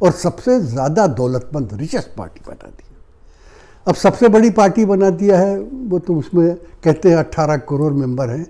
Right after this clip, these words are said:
मगर उसमें मुझे दम नहीं लगता है, इसलिए कि Twitter पे उन्होंने जो सर्वे लिया है तो सिर्फ बाईस लाख लोगों ने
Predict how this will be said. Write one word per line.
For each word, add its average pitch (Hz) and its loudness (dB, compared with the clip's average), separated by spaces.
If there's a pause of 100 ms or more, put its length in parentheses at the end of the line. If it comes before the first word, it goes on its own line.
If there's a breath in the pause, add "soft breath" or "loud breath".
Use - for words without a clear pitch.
(500 soft breath)
मगर 156 0
उसमें 165 0
मुझे 160 0
दम 156 0
नहीं 147 2
लगता 117 -6
है, 175 2
इसलिए 170 0
कि 170 -4
Twitter 165 2
पे 175 -2
उन्होंने 156 0
जो 131 -6 (500 soft breath)
सर्वे 156 4
लिया 151 2
है 175 0
तो 190 -8
सिर्फ 190 -2
बाईस 151 -2
लाख 139 -4
लोगों 123 -4
ने 113 -8